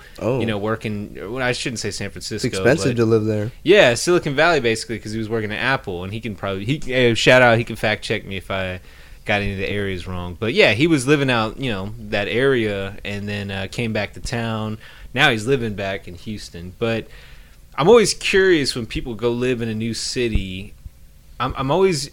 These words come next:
Speaker 2: intrigued by people's habit development. You know,
Speaker 1: Okay.
Speaker 2: like, how do you go about, you know, I've always been fascinated. We were talking about nature versus nurture. I feel like I talk about that a lot on the podcast. But kinda like the, the ways, the habits that you create and the different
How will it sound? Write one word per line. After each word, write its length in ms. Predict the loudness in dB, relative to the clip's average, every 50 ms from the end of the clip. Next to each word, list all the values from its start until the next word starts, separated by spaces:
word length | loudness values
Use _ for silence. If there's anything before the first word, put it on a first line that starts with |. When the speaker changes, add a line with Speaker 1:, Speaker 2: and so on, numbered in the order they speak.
| -14 -10
Speaker 2:
intrigued 480 | -6 -4 -4 -4 -2 0 0 0 2 2
by 100 | 2 0
people's 520 | 2 0 -2 -4 -2 -2 -2 -2 -4 -6 -10 -16 -20 -20 -20 -20 -20 -20 -14 -10
habit 420 | -4 0 2 2 2 2 -2 -6 -10
development. 600 | -10 -8 -8 -8 -6 -8 -8 -10 -12 -14 -14 -16 -18 -20 -20 -20 -20 -20 -20 -20 -20 -10 -6
You 80 | -4
know, 140 | 0 2 2
Speaker 1:
Okay. 180 | 2 4 2 2
Speaker 2:
like, 60 | 4
how 140 | 4 4 4
do 100 | 4 4
you 100 | 0 0
go 220 | 2 2 2 2 2
about, 540 | 0 2 2 2 4 2 2 0 -2 -4 -8 -14 -20 -20 -18 -6 -2
you 100 | 0 4
know, 120 | 4 4
I've 120 | 4 4
always 180 | 4 2 2 2
been 140 | 0 -4 -4
fascinated. 760 | -2 0 0 0 0 -2 -4 -4 -6 -4 -4 -6 -6 -6 -6
We 80 | -6
were 40 | 0
talking 200 | 2 2 2 2
about 160 | 0 0 0
nature 320 | 0 0 -2 -2 -2 -2 -2
versus 400 | 0 0 -2 -2 -4 -6 -8 -6
nurture. 420 | -6 -6 -6 -6 -6 -6 -6 -6
I 40 | -6
feel 160 | -4 -4 -4
like 80 | -4 -4
I 40 |
talk 260 | -6 -6 -6 -8 -6 -6
about 200 | -6 -6 -4 -4
that 120 | -4 -4
a 20 | -4
lot 180 | -4 -4 -4 -4
on 80 | -6
the 40 | -8 -8
podcast. 680 | -6 -4 -4 -4 -4 -6 -6 -6 -6 -6 -8 -10 -12 -16 -18 -20 -20 -20 -20 -10 -6
But 120 | -6 -2 2
kinda 220 | 2 4 4 6
like 220 | 4 4 4 2
the, 260 | 2 2 4 4 2 2
the 120 | 2 0
ways, 720 | 0 2 2 4 4 6 6 4 4 4 0 -2 -2 -4 -4
the 160 | -2 -2 -2
habits 400 | 0 2 2 2 2 2 0 0
that 120 | 0 0 0
you 140 | 0 -4 -6
create 540 | -6 -4 -2 0 2 2 4 2 2 0
and 100 | -2 -4
the 60 | -6 -6
different 460 | -4 -6 -4 -2 -2 -2 -2 -4